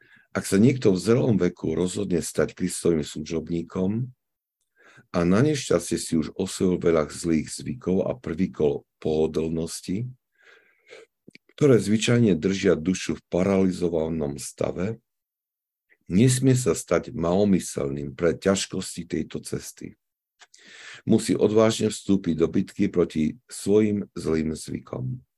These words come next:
Víťazstvo je s Božou pomocou možné. Ono sme už aj tak trošku rozprávali, že vlastne tí, ktorí,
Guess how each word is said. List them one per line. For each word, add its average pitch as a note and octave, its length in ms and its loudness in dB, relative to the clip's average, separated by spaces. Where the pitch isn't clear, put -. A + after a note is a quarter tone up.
Víťazstvo A2 880 2
je E2 160 -2
s D#2 140 -8
Božou F#2+ 420 2
pomocou D#2 720 -2
možné. - 580 -8
Ono D#3+ 160 6
sme A#2 160 0
už G#2 160 2
aj - 80 -6
tak F2 100 -6
trošku F#2+ 320 -2
rozprávali, D#2+ 800 -2
že D2+ 400 -6
vlastne E2+ 480 -6
tí, A2 80 -6
ktorí, E2 480 -6